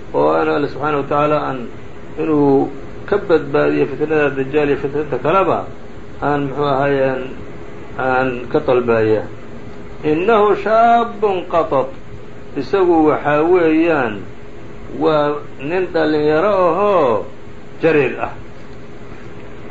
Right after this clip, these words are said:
Qofka timaha adag ee timihiisu aad u adag yihiin yaa la yidhaahaa qatat.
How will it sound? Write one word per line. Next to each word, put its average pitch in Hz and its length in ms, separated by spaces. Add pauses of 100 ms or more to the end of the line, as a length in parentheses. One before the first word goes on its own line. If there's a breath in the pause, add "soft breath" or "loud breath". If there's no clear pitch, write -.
(260)
Qofka 143 300
timaha 139 500
adag 135 240
ee 117 40
timihiisu 135 440
aad 185 260
u 170 60
adag 147 320
yihiin 127 400 (640)
yaa 131 160
la 127 160
yidhaahaa 120 560
qatat. 127 320